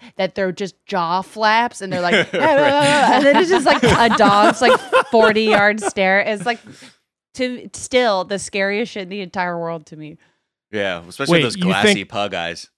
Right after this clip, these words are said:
Speaker 1: Yeah,
Speaker 3: <laughs> You think
Speaker 1: yeah.
Speaker 3: dogs are dead-eyed? <laughs>
Speaker 1: They're, they're, okay, the, when, when paired with a human mouth,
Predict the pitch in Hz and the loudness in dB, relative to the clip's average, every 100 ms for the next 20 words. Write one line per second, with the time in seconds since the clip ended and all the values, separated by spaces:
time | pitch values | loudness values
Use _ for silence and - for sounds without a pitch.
0 | _ _ 214 277 330 403 381 285 277 - | _ _ -6 0 2 4 4 4 4 2
1 | - - 349 277 151 170 180 151 180 143 | 4 4 4 2 2 2 2 2 0 0
2 | 131 135 160 180 185 240 - _ _ - | -2 0 0 0 0 -6 -10 _ _ -12
3 | - 202 370 349 220 165 - 190 359 381 | -4 0 0 -2 -8 -10 -10 -6 0 0
4 | 220 151 330 320 294 254 254 294 - - | -2 -2 -2 0 0 0 0 -2 -4 -6
5 | 277 320 330 294 294 311 262 285 311 349 | -2 -2 -4 -6 -4 -4 -4 -4 -2 -2
6 | 311 277 240 - 285 277 277 262 240 220 | -4 -4 -4 -4 -4 -4 -4 -2 -2 -2
7 | 202 220 | -2 -6